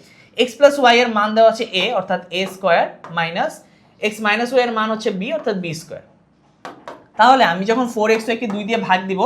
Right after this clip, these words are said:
তাহলেই তো আমি টু এক্স ওয়াই এর ফর্মুলা পেয়ে যাই, রাইট? So টু এক্স ওয়াই যেহেতু পেয়ে যাচ্ছি, তাহলে টু এক্স ওয়াই অর্থ কি হবে? এ স্কয়ার মাইনাস বি স্কয়ার কেও দুই দিয়ে ভাগ, এ স্কয়ার মাইনাস বি স্কয়ার divided by two, and that is the correct answer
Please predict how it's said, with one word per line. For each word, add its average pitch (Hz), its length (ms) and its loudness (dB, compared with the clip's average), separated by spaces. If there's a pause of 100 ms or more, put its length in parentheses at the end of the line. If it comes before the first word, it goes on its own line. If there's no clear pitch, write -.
(400)
তাহলেই 247 380 4
তো 302 100 6
আমি 285 100 -4 (100)
টু 240 80 -2 (120)
এক্স 226 160 -6
ওয়াই 233 180 0
এর 262 120 -6
ফর্মুলা 185 420 2
পেয়ে 131 180 -4
যাই, 113 180 -18
রাইট? 311 200 -2 (400)
So 220 60 -2 (120)
টু 254 120 -6
এক্স 294 140 -2
ওয়াই 320 120 -4
যেহেতু 302 240 -4
পেয়ে 226 160 6
যাচ্ছি, 220 240 0
তাহলে 226 240 4
টু 240 60 -2 (100)
এক্স 226 160 -4
ওয়াই 220 200 0
অর্থ 208 140 -2 (120)
কি 247 160 -4
হবে? 254 160 4 (540)
এ - 80 4
স্কয়ার 294 220 4
মাইনাস 262 260 0
বি 226 140 -4
স্কয়ার 220 240 0
কেও 330 100 -2 (100)
দুই 202 160 -4
দিয়ে 175 200 2
ভাগ, 123 100 -2 (120)
এ - 80 -8
স্কয়ার 202 240 0
মাইনাস 185 320 -4
বি 160 140 -14
স্কয়ার 269 180 0 (100)
divided 156 380 -6
by 139 60 -2 (140)
two, 240 140 -2 (540)
and 185 80 0 (160)
that 233 260 4
is 330 160 -8
the 311 160 6
correct 233 340 2
answer 247 260 0